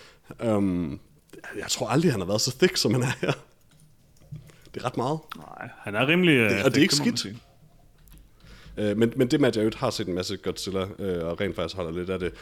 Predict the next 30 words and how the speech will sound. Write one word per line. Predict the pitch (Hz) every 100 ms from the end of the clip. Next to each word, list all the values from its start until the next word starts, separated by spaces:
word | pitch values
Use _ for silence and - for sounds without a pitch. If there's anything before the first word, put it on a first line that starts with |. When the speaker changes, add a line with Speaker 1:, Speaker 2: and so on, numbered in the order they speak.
| - - -
Speaker 1:
bringer | 104 98
mig | 98
også | 104 -
til, | - 92 - -
hvad | 98
jeg |
vil | 92
sige, | - 92 90
nok | 98 -
sådan, | 110
den | 95 104
eneste | 123 131
ting, | 110 113
jeg | 90
faktisk | 107 90 -
blev | - 92
sådan | - 92
lidt | 87 98 - - -
irriteret | 113 92 - - 101
over | 80 76
filmen. | 87 73 73 - - - - - - - -
Og | 107
det |
er, | 95
at | 95 - -
den, | 87 80 - - _ _ _ _ _ - - - - -
I | 82
guess, | 87 - -
spoiler, | - - 107 113 123 117 113 -
øh, | 101 95 92